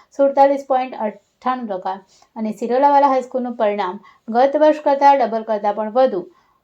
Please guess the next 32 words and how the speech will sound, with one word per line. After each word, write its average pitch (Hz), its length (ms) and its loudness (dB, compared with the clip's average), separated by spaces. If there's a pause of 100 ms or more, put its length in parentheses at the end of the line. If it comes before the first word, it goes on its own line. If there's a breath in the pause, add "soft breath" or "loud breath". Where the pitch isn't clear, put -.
(240)
ચુમ્માલીસ 277 440 0
પોઇન્ટ 269 320 -4
પચીસ 226 340 -8
ટકા 208 280 -2
આવતા 208 400 -4
વિદ્યાર્થીઓ, 262 640 -4
વાલીઓ 208 340 -2
સાથે 196 340 -4
સમગ્ર 277 480 -2
સિરોલાવાલા 214 640 -4
હાઈસ્કૂલના 202 540 -10
સ્ટાફ, 233 400 -4
પરિવાર 220 380 -6
સહિત 180 440 -8 (200 loud breath)
શાળાના 208 440 -2
સંચાલક 262 500 0
મંડળમાં 262 520 -4
પણ 254 280 -4
એક 214 160 -12
અનેરો 208 400 -6
ઉત્સાહ 226 360 -6
અને 208 200 -6
આનંદની 262 560 -6
લાગણી 202 400 -4
પ્રસરી 180 340 -8
છે. 180 160 -12 (640 soft breath)
ધોરણ 220 220 -6
બાર 240 220 2
વિજ્ઞાન 294 340 -4
પ્રવાહમાં 269 460 4
સિરોલાવાલા 214 580 -4
હાઈસ્કૂલની 208 580 -10